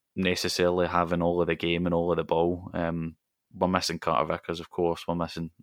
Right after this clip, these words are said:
Alistair Johnston, although Anthony Nelson did come on that game and cope very well. So I think we've got that, that bit about us, that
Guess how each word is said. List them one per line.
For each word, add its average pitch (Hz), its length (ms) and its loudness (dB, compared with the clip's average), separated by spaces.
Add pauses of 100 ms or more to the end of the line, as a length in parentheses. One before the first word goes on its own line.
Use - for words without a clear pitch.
Alistair 85 360 -2
Johnston, 82 360 -4
although 85 220 0
Anthony 82 320 -2
Nelson 85 320 -4
did - 180 -2
come - 140 -8
on 82 160 -6
that 85 160 -2
game 87 220 2
and 82 80 -4 (520)
cope - 340 0
very 87 240 6
well. 90 460 4
So - 120 2
I - 20 2
think 95 240 2
we've 92 160 0
got 85 220 4
that, 85 180 6 (560)
that 107 240 8
bit 107 100 12
about 92 360 8
us, 101 200 8
that 95 200 4